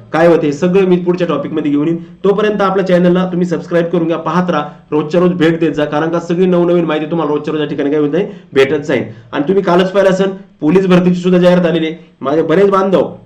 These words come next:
का ज्यांनी न्यायालय शिपायाचा फॉर्म भरला, लिपिकचा भरला, ते पोलीस भरतीची पण तयारी करत असाल,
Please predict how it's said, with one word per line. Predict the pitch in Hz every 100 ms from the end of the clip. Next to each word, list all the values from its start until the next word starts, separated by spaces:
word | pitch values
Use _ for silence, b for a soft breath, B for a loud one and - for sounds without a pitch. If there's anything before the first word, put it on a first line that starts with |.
| -
का | 147
ज्यांनी | 175 175
न्यायालय | 170 175
शिपायाचा | 180 175 165 165
फॉर्म | 160 160
भरला, | 160 165
लिपिकचा | 165 165 165 165
भरला, | 160 160
ते | 160
पोलीस | 160 165 160
भरतीची | 151 - 165
पण | 170
तयारी | 160 147
करत | 131 127
असाल, | 135